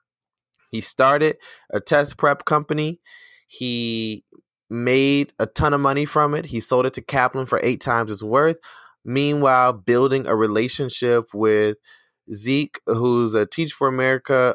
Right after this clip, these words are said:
alumnus and now a founder, C E O, maybe, maybe slash principal. Not sure he's still the principal of a quote unquote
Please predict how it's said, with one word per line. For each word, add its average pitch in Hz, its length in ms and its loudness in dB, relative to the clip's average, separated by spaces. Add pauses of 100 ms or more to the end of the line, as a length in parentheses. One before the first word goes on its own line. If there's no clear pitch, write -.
alumnus 131 800 0
and 107 260 -2
now 113 600 0 (300)
a 104 120 0
founder, 117 420 2
C 113 360 -2
E 113 60 4
O, 110 300 4
maybe, 113 540 -2
maybe 117 340 0
slash 131 380 -2
principal. 135 340 -2
Not 120 180 -4
sure 120 120 -4
he's 120 180 -4
still 117 140 -4
the 104 80 -2
principal 117 600 -2 (460)
of 107 400 4
a 104 120 0
quote 127 200 2
unquote 120 320 0